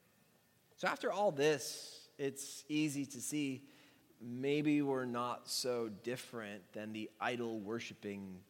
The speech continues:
Babylonians after all. As we see how maybe we're not so different than the idol-worshiping Babylonians,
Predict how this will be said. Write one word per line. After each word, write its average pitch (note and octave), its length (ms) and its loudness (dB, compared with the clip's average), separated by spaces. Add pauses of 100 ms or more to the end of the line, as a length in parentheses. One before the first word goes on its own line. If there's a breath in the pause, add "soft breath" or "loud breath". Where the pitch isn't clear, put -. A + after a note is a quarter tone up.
(200)
Babylonians G2+ 760 -2
after G2 380 -6
all. - 260 -8 (1300 loud breath)
As D#3+ 180 4
we E3+ 80 4
see G3 320 4
how E3+ 560 6
maybe E3 440 2
we're C#3 340 2
not C#3+ 240 -2
so C3+ 180 -2
different B2+ 640 -2
than A#2+ 240 -2
the A2+ 160 -4
idol-worshiping A#2+ 880 0
Babylonians, A#2 960 0